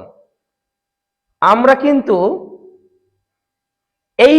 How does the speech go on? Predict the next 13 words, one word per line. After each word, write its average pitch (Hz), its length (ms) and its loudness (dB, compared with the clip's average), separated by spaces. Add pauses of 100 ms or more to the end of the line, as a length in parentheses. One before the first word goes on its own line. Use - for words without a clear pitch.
যে 294 140 0
টপিক 233 360 -2
আজকে 214 300 -4
যেটা 226 220 2
আলোচনা 208 380 0
করব, 226 300 0 (220)
যেটা 208 260 -2 (140)
বলবো, 196 400 2 (680)
যেটা 202 200 0
সাজেশন 220 560 0
ভিত্তিক 262 380 -6
তোমাদের 202 360 0 (140)
দেব, 180 240 -2